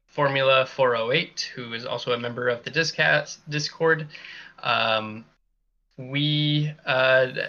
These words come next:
are trying to get into a more regular schedule, but we had some hiccups recently, so we, we'll probably get back to it, uh, pretty soon, um,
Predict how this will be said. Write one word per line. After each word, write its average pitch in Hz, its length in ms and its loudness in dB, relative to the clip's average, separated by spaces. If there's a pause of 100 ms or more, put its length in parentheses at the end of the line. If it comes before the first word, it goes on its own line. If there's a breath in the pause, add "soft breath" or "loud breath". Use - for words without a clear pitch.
(300)
are 160 160 2
trying 208 240 4
to 175 60 2
get 160 140 4
into 147 720 0
a 131 100 2
more 127 200 0
regular 127 320 0
schedule, 127 340 0
but 123 180 -2
we 127 140 -6
had 117 260 -2
some 117 160 -10
hiccups 113 440 -8 (200)
recently, 175 400 -4
so - 400 2 (520)
we, 339 380 -10 (100)
we'll 262 120 -4
probably 190 300 2
get 156 160 2
back 120 220 0
to 113 140 -8
it, - 160 -6 (520 loud breath)
uh, 107 200 -4
pretty 113 260 -2
soon, 113 340 -6 (460 loud breath)
um, 110 580 -2